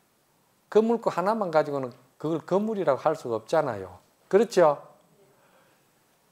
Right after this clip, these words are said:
그래서 이 연불코도 필요하고 기도코도 필요하고, 알겠어요? 주력도 필요하고 봉사도 필요하고,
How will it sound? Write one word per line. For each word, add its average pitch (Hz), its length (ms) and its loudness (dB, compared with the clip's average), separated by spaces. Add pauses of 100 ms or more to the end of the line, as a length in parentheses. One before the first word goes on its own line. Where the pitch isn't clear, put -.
(580)
그래서 226 340 2
이 170 160 4
연불코도 143 680 0
필요하고 101 680 -8 (960)
기도코도 151 640 0
필요하고, 98 560 -8 (440)
알겠어요? 123 580 -4 (500)
주력도 139 580 0
필요하고 123 520 -2
봉사도 113 520 -4
필요하고, 104 540 -12